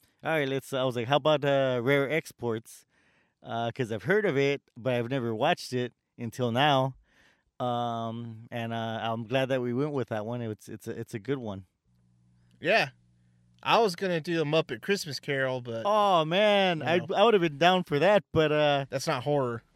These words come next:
Speaker 2: so.
Speaker 1: like you said, that's, uh, that is not
Speaker 2: I'm
Speaker 1: horror.
Speaker 2: so down for that.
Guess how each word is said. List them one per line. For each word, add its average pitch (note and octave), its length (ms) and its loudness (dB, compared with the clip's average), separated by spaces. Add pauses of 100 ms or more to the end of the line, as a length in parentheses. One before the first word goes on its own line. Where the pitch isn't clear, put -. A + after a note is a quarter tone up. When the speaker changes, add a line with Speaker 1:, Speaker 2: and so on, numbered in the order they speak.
(200)
Speaker 2:
so. A2 240 -8
Speaker 1:
like A2 180 -4
you A#2 80 -10
said, D3 220 0
that's, C3+ 280 0
uh, D3 220 6
that C#3+ 180 4
is C#3 180 2
not C#3+ 160 4
Speaker 2:
I'm C3+ 40 4
Speaker 1:
horror. C3+ 180 6
Speaker 2:
so G3+ 200 4
down D3 300 2
for C#3 140 -4
that. D3 720 2